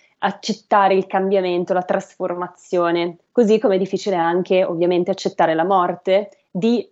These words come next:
del nostro corpo fisico, come anche la morte delle persone che ci stanno accanto, soprattutto in una società come la nostra dove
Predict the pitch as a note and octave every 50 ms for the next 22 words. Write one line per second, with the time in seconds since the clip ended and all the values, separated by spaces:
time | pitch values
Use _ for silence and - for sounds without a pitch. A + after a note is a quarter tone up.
0 | _ _ _ _ _ _ _ - F#3+ F3+ E3+ E3+ G3 F#3 F3 F3+ F#3+ A#3 B3+ A#3
1 | A#3+ - - F#3 - F#3+ F#3 F#3+ D4+ C#4+ - - G3 F#3+ G#3+ G#3+ G#3+ G#3+ G3+ -
2 | - A#3 G3+ G3+ G3 F#3+ E3 D#3+ E3 F3+ F3 - F3+ F3 F3+ F3 E3+ - D3+ -
3 | F3 D#3+ E3+ E3 E3 E3+ E3 - - E3 E3 E3 E3 - - - - E3 D#3+ D#3+
4 | D#3+ - - D#3+ C#3 C3+ C#3+ D#3 D#3+ - D3+ C#3+ - - - - - - _ -
5 | - C4 B3+ - C#4 C4 C4+ D4+ C#4 - B3+ G#3 G3 G3+ G3+ G3+ A#3 A3+ - A#3
6 | A3+ A#3 G#3+ G#3+ - F#3 F3+ G3+ A3+ G#3 F#3 F3+ F3+ F#3 - - - G3+ G3 G3
7 | G3 F3+ F#3 F#3+ F#3+ F#3 F#3 F#3+ F#3 F#3+ F#3+